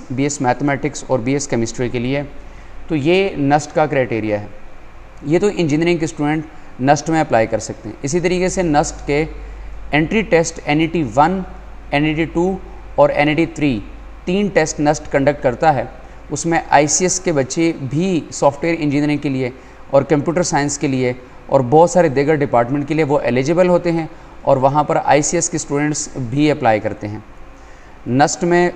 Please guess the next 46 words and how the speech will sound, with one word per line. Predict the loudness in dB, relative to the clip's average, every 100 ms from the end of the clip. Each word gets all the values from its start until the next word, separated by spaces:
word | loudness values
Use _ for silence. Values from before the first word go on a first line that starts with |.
| -6
School | -10 -2 2 2
of | 2
Business | -2 0 2 2 2 2
Sciences | 2 0 -4 -6 -8 -14 -18 -12 -6
एक | -6 -2 2 2 2 -2
बहुत | 4 4
अच्छा | 4 4
department | 2 4 2 2 -2 -2
है | -4 -8 -18 -18 -18 -18 -8 -2
उन | 2
बच्चों | 2 2 0
के | 0
लिए | 2 2
जो | 2 2 2 0 2
commerce | 2 4 0 -2
की | -4
field | -2 -2 0
में | 0
होते | 0 -2
हैं, | -4 -4 -8 -16 -20 -16 -2
जो | 0
आईकॉम | 4 4 4 2 2
कर | 2
रहे | 2 2
हैं, | 0 -4 -12 -18 -18 -12
वो | 0 4 6 4
वहाँ | 4 4
से | 2 -2
बीबीए | 0 2 4 4
कर | 2 -2
सकते | -4 -4 -2
हैं, | -2 -4
वहाँ | 0 2
से | 2 -4 -2
एमबीए | 2 4 4
कर | 0
सकते | -2 -4 -4
हैं, | -4 -6 -12 -20 -20 -2
वहाँ | 0 2
से | 0
accounts | 2 4 4 4 0
and | -4 -2 0
finance | 2 2 0 -4 -6
की | -6
field | -4 -2 0
में | 0 -2